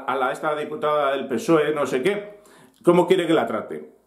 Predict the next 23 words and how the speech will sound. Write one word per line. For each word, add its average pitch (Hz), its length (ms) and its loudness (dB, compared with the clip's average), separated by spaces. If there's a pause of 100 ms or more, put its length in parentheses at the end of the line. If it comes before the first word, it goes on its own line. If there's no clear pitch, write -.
(200)
"Trátame 190 380 2
como 185 120 6
una 180 140 4
persona 151 280 -2
normal". 117 320 2
Y 113 60 2
le 117 100 2
dice, 127 160 2
"Te 131 80 0
voy 170 120 6
a 226 60 0
tratar 185 260 2
como 185 80 2
una 190 140 2
persona 180 300 -2
normal, 170 340 0
a 220 80 0
pesar 190 300 2
de 170 240 2
que 170 100 0
tengas 175 240 -2
una 175 140 -2
discapacidad". 139 800 -2